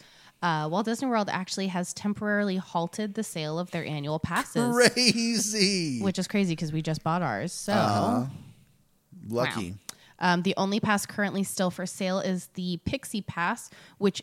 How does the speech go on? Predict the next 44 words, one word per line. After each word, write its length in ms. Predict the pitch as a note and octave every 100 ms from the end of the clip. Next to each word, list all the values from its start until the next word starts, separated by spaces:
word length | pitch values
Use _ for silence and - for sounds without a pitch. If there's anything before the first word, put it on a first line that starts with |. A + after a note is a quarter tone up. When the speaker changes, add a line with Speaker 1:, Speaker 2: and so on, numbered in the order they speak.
| -
Speaker 1:
is 240 | G3+ G3+
their 200 | G#3 G3+
lowest 340 | F#3 F3 F#3 E3+
level 220 | E3 F3+
pass, 480 | - E3 D#3 F3+ -
has 340 | - F3+ E3+ - _
a 100 | F3
lot 500 | F3 F3 F3 G3 -
of 140 | F3+ F3+
blockout 400 | E3 E3+ E3+ -
dates, 240 | D#3+ -
including 540 | D#3+ - F3 D#3+ D#3+
majority 420 | E3 E3 D#3+ D#3+ E3+
of 140 | E3
November 320 | D#3+ D3+ D3+
and 160 | D3+ D3+
December, 400 | D3+ D#3+ D3+ D3+
which 180 | D3 D#3
is 80 |
probably 560 | C#3+ - F#3+ G3 G3 G3
why 220 | F3+ E3
it's 180 | D#3+ -
the 140 | D#3 -
only 160 | C#3
one 160 | C3 C#3
that's 140 | C3+
still 220 | - A2 -
being 240 | C3+ C#3+
sold, 280 | - B2 -
because 200 | D#3 E3+
they 100 | D#3
don't 220 | C3 E2+
have 180 | E3 -
to 80 | -
worry 180 | C3 F2
about 180 | A#2+ G#2+
attendance 560 | D3 - G2 G#2 -
in 80 | C3+
the 80 | G3+
coming 220 | - -
months. 400 | G2+ E2+ - - F#2+
Speaker 2:
Right, 420 | G2 E2+ - - - - -
right. 320 | C#2 - - - _ _ _ _ - - - - - - -
Crazy. 300 | - G2+ C#2+